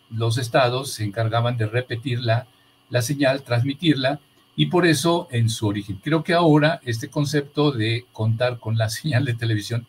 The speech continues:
a lo mejor igual cambia, ¿no? Porque ahora tendremos que hablar a lo mejor de esta señal de internet, ¿no? Una cosa así.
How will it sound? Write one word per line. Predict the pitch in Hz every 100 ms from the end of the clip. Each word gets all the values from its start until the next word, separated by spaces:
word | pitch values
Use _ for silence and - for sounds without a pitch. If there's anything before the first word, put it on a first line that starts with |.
| _ _ _
a | 104
lo | 101
mejor | 98 107 104
igual | 101 95
cambia, | - 82 82 82 95
¿no? | 117
Porque | - 101 113
ahora | 113
tendremos | 110 98 101 101
que | -
hablar | 95 101 104
a |
lo | 90
mejor | 87 - 107 107
de | 110 151 - _ - _ - -
esta | 101 - 110
señal | 107 95 95 98
de |
internet, | 98 95 92 85 80 _
¿no? | 92
Una | 90 90
cosa | - - -
así. | -